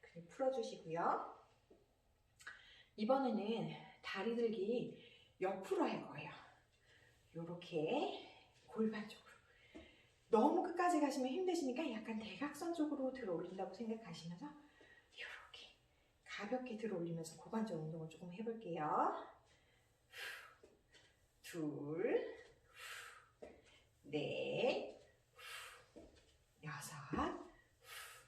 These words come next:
여덟. 한 번 더 할까요? 들이마시고.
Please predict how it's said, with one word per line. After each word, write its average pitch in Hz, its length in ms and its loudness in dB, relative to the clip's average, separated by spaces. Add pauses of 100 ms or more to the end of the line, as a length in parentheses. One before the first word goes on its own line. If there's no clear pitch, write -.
(920)
여덟. 160 840 -4 (1600)
한 262 140 -4
번 220 120 0
더 - 60 2
할까요? - 840 4 (300)
들이마시고. - 540 -14